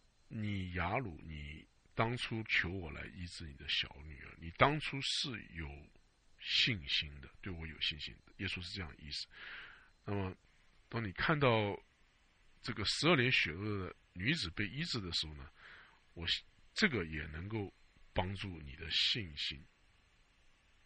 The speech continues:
不要放弃，继续的相信。这就是耶稣跟他说，啊，跟管会堂的人说，“不要怕，只要信。”这个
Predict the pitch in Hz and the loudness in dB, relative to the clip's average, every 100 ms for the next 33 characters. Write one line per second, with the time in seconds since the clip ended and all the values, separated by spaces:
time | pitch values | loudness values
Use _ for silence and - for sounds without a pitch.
0 | - _ _ - - - - - - - | -20 _ _ -20 -20 -20 -20 -20 -20 -20
1 | - - - - - - - - 131 101 | -20 -20 -20 -20 -20 -20 2 8 8 8
2 | - 117 92 - 80 - - - 190 107 | 6 4 4 0 0 -8 0 4 4 6
3 | - 98 - - - 107 87 90 82 73 | 4 2 -4 -2 0 0 0 0 -2 -4
4 | - 175 131 - 98 104 - 95 101 95 | 0 2 4 2 0 -2 -2 -4 -2 -2
5 | 95 - 95 - - - - - - 87 | 0 -2 -6 -10 -18 -18 -20 -18 -8 -6
6 | 80 - 110 110 - 76 107 87 82 85 | -4 -4 -4 -4 -6 -4 -4 -4 -4 -6
7 | 73 73 82 82 120 120 101 - 85 82 | -8 -8 -8 -4 2 4 4 2 0 -2
8 | - - 76 73 78 - - 101 76 - | -12 -8 -6 -6 0 4 4 2 -4 -18
9 | - - - | -16 -12 -12